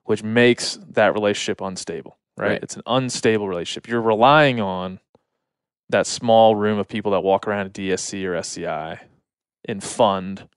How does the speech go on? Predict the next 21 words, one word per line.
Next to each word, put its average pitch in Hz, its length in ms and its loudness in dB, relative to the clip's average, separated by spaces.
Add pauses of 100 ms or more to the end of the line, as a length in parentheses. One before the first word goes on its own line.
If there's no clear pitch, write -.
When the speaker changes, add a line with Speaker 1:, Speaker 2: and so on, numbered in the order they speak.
Speaker 2:
Right. 85 240 2
Speaker 1:
what 110 100 0
is - 100 -6
a 101 60 -8
very 120 460 6
important 107 420 -2
conservation - 640 -12
initiative. - 400 -20 (540)
So 113 100 0
I 110 80 6
think 135 260 0 (120)
that, 120 440 6
I 156 80 6
just 170 180 2
think 127 120 -2
from 101 180 -6
a, 87 120 -6 (200)
from 80 160 -12
a 67 80 -12
pragmatic 123 560 0
level, 113 460 2